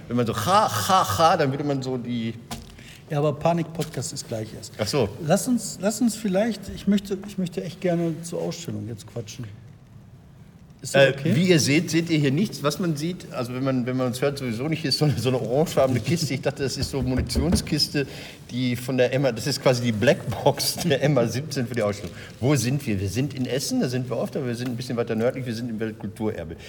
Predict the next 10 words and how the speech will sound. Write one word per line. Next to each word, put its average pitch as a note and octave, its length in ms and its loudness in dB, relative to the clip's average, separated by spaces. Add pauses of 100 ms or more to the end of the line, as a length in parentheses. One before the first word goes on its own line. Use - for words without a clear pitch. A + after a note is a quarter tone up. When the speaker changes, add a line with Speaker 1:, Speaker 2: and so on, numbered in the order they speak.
(160)
Speaker 1:
Wir A#2 100 2
sind C3 340 0
hier D3 180 -2
in C#3 140 -2
so B2+ 100 -2
einem A#2+ 160 0 (2500)
Raum C#3+ 240 4
mit C3+ 100 -4
langem A#2 400 -2
Nachhall. F2 460 -6